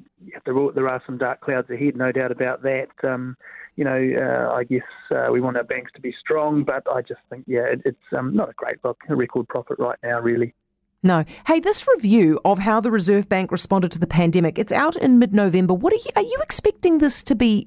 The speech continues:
Speaker 2: brutal?
Speaker 1: Well, I don't think it'll be brutal. It, it, it's, it's, it's rather than an independent inquiry, the way that,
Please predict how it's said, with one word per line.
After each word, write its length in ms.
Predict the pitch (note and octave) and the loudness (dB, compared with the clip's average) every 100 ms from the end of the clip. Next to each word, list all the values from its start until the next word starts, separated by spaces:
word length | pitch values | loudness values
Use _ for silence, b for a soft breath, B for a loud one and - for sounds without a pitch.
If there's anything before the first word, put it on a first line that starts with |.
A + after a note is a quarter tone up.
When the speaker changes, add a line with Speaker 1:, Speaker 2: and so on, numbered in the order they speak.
| - _ - | -6 _ -12
Speaker 2:
brutal? 580 | E3+ F3+ G#3+ - A#4+ C5 _ _ _ _ _ - B B B B B | -2 0 2 2 2 0 _ _ _ _ _ -20 B B B B B
Speaker 1:
Well, 200 | - D#3+ | -2 0
I 80 | F3 | 2
don't 140 | G#3+ A3+ | 2 0
think 80 | |
it'll 40 | C3+ | 0
be 80 | B2+ | -2
brutal. 480 | D#3 E3+ - B2+ | 0 0 0 0
It, 100 | D#3 | 2
it, 120 | F#3 F3+ | 2 0
it's, 280 | F#3 G3 - | 0 -2 -4
it's, 180 | G3 - - | -6 -6 -4
it's 140 | G3 - _ _ _ | -4 -6 _ _ _
rather 320 | E3+ G3 G#3 | -6 -4 -2
than 120 | F3 E3+ | -2 0
an 160 | D#3 | 0
independent 560 | E3+ D#3 - D#3+ C#3+ C#3 | 0 -2 -2 -2 -2 -2
inquiry, 640 | C3 - C#3+ C#3 C3 A#2+ B2 | -6 -4 -2 0 0 -2 -2
the 60 | |
way 240 | B2 C3 | -2 -2
that, 140 | B2 | -2